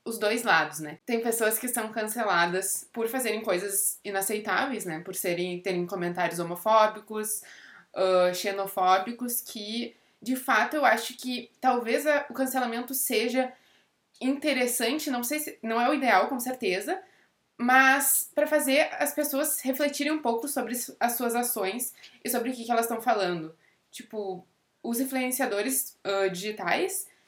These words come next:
eles deveriam realmente pensar duas vezes antes de postar qualquer coisa. Como tu trouxe o exemplo da Gabriela Pugliese, que ela postou um vídeo, ahn, numa festa, agora na, na época de isolamento social.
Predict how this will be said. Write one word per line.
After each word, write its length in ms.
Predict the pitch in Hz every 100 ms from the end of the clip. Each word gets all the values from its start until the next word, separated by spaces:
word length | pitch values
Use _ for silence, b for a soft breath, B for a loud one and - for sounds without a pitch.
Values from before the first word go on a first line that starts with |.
| b b _ -
eles 220 | 233 247
deveriam 520 | 247 254 269 247 302
realmente 420 | 302 320 320 349
pensar 360 | - 320 - 262
duas 200 | 262 349
vezes 320 | 208 247 233
antes 200 | 214 233
de 60 | 269
postar 360 | 269 262 190
qualquer 340 | - 226 196 202
coisa. 440 | 185 175 165 160 b b
Como 200 | - 196
tu 120 | 196 233
trouxe 340 | 196 196 240
o 20 |
exemplo 280 | 196 185 185
da 100 | 202
Gabriela 300 | 185 175 190
Pugliese, 760 | - 180 175 156 185 233 254 B B -
que 80 | 202
ela 120 | 190
postou 400 | 214 196 - 202
um 100 | 208
vídeo, 480 | 196 196 185 208 190 175 -
ahn, 560 | 185 175 175 175 175 175 -
numa 200 | 190 190
festa, 640 | 190 170 269 - 208 190 -
agora 320 | 175 170 180
na, 340 | 185 175 170 165
na 160 | 180 175
época 220 | 175 208
de 100 | 175
isolamento 480 | 180 180 180 190 -
social. 560 | 202 - 180 190 -